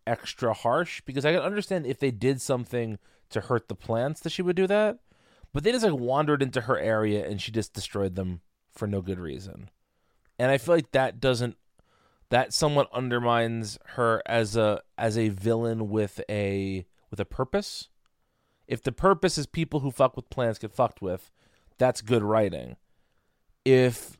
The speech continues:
she's an eco-terrorist who also has a really bad temper, I don't know if that's as interesting.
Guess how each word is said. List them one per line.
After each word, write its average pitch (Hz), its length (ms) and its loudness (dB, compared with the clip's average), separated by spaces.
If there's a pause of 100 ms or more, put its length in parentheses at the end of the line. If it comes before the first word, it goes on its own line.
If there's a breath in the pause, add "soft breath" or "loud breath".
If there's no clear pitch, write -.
(100)
she's 135 400 -2
an 127 100 -6
eco-terrorist 127 760 0
who 120 120 -2
also 123 300 0
has 113 140 2
a 117 40 -2
really 113 180 0
bad 104 260 0
temper, 156 480 -2
I 113 100 0
don't 117 100 -2
know 113 60 -2
if 101 80 -4
that's 104 220 -4
as 98 100 -8
interesting. - 480 -12